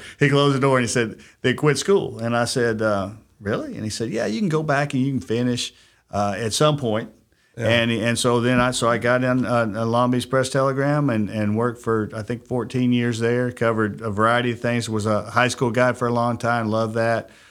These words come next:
Speaker 1: Uh, covered some U S C, some U C L A, you know, as, as beat stuff, uh, a lot of local things. And, um,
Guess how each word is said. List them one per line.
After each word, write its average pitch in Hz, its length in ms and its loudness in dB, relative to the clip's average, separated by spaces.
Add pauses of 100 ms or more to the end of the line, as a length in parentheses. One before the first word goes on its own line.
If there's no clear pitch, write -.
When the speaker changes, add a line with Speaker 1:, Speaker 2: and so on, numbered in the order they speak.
(200)
Speaker 1:
Uh, 98 280 2
covered 107 340 -2
some 113 320 -2
U 120 160 2
S 113 140 -2
C, 117 240 0
some 120 180 -4
U 120 80 2
C 123 160 -2
L 113 180 2
A, 117 200 2
you 117 140 -6 (360)
know, 107 140 0
as, 104 140 2
as 104 220 -2
beat 113 280 -2
stuff, 117 460 0
uh, 98 240 0 (280)
a 104 80 -6
lot 110 220 0
of 101 80 2
local 110 340 0
things. 113 500 -2
And, 98 240 -2 (520)
um, 98 380 -2